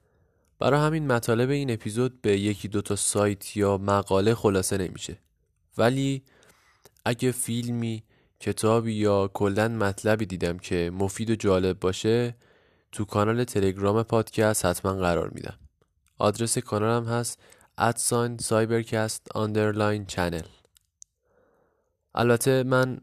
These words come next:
آی دی چنل رو و هم آی دی توییتر پادکست رو توی توضیحات این اپیزود قرار می‌دم.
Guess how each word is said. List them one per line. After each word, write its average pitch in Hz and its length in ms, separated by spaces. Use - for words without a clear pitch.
آی 101 220
دی 110 200
چنل 110 380
رو 117 340
و 101 60
هم 107 400
آی 98 220
دی 107 160
توییتر 104 480
پادکست 104 540
رو 110 60
توی 110 180
توضیحات 95 520
این 104 120
اپیزود 98 340
قرار 90 320
می‌دم. - 260